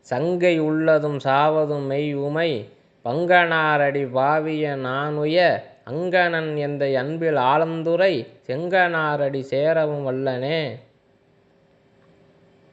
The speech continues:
ஒரு கர்ண பரம்பரை செய்தி உண்டு. ஒரு நாள்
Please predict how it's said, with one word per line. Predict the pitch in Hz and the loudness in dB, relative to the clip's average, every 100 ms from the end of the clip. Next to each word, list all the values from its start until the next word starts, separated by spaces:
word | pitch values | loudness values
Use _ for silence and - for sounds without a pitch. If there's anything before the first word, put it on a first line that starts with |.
| _ _ - | _ _ 0
ஒரு | 143 139 | 0 4
கர்ண | 143 175 190 | 4 4 2
பரம்பரை | 170 170 165 160 156 139 101 - _ _ _ _ _ _ _ _ _ | 4 4 4 4 4 2 -2 -12 _ _ _ _ _ _ _ _ _
செய்தி | - 156 170 | -2 0 2
உண்டு. | 160 147 135 113 - _ _ _ _ _ _ _ _ _ _ _ _ _ _ - | 2 0 -2 -4 -8 _ _ _ _ _ _ _ _ _ _ _ _ _ _ -2
ஒரு | 139 156 | 2 2
நாள் | 160 165 170 127 | 2 2 2 0